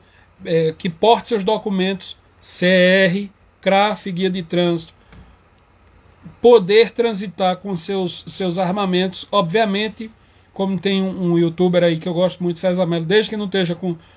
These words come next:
duas putas e um anão, três horas da manhã, né? Então, pode-se presumir que a pessoa, é, tá em deslocamento do clube, ou, ou indo para alguma competição, ou um treino,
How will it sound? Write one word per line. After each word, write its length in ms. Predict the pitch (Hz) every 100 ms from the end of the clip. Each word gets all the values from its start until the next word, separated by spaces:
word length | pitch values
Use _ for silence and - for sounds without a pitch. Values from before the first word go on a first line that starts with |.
| _ -
duas 280 | 185 208 170
putas 300 | 196 202 196
e 20 |
um 100 | 196
anão, 340 | 190 185 180
três 280 | 170 196 180
horas 180 | 185 185
da 80 | 196
manhã, 400 | 214 226 233 269 _ _ _ -
né? 240 | 214 262 - _ _ _ _ _ _ _ -
Então, 640 | 196 190 208 220 220 180 - _ _ - -
pode-se 380 | - 226 240 214
presumir 720 | 226 226 208 226 196 208 233 _ _ _ _
que 480 | - 208 226 247 262 - _ _ _ _
a 100 | -
pessoa, 680 | 165 214 185 196 190 202 233 -
é, 260 | 202 175 175
tá 240 | 170 175
em 80 | 185
deslocamento 920 | 190 196 208 208 233 185 185 190 262
do 200 | 240 214
clube, 600 | 190 202 196 220 226 294 - _ _
ou, 380 | 220 226 202 190
ou 300 | 220 240 208
indo 500 | 208 247 285 330 370 -
para 240 | 233 214
alguma 320 | 196 175 185 185
competição, 720 | 196 170 196 - 226 220 269
ou 380 | 220 165 156 156
um 60 |
treino, 540 | 165 196 202 240 254